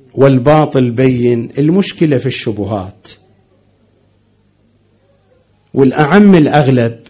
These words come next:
الموجود هو شبهات. المشكلة في الشبهات. أتحدث عن الشبهات الفكرية،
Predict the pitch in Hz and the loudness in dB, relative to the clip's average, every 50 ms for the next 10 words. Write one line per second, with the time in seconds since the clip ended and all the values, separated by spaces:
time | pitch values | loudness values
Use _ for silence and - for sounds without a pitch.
0 | _ _ - 135 135 139 135 135 135 131 151 165 156 139 139 131 117 107 - - | _ _ -2 0 2 2 2 2 2 2 0 0 0 2 2 0 0 0 -2 -6
1 | 113 101 98 98 104 - - - _ _ - _ _ _ _ _ _ _ _ _ | -6 -6 -6 -6 -8 -10 -12 -16 _ _ -20 _ _ _ _ _ _ _ _ _
2 | _ _ _ _ _ _ _ _ _ _ _ _ _ _ _ _ _ _ _ _ | _ _ _ _ _ _ _ _ _ _ _ _ _ _ _ _ _ _ _ _
3 | _ - 113 156 247 254 - - 226 208 190 175 - 196 185 - - 190 175 170 | _ -4 0 2 2 2 2 0 0 2 2 2 0 0 -2 0 -2 -2 -2 0
4 | 160 151 117 92 - - - 131 - 180 - - 233 247 233 208 143 131 147 143 | -2 -2 -2 -6 -8 -10 -10 -6 -6 -6 -4 -4 -6 -4 -4 -4 -4 -4 -2 -2
5 | 143 135 135 - 151 135 135 135 151 170 165 165 143 120 - - 117 - - 120 | -2 -2 -2 -4 -4 -2 0 0 0 -2 -2 -4 -6 -6 -6 -8 -10 -6 -4 -4
6 | 120 123 113 98 80 76 - | -2 -2 -2 -4 -6 -8 -14